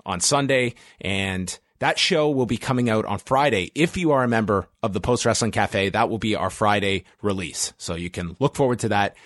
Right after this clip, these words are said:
A ninety minute, r-, roughly ninety minute Q and A with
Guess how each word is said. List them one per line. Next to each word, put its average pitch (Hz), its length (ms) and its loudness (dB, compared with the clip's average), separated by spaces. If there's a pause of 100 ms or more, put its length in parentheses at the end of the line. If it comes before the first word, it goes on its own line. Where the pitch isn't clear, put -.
(220)
A 98 460 -2
ninety 185 360 2
minute, 143 380 0 (200)
r-, 180 80 0
roughly 135 540 -2
ninety 101 280 -2
minute 90 340 -8
Q 143 160 2
and 113 100 2
A 95 200 -2 (360)
with 98 280 -2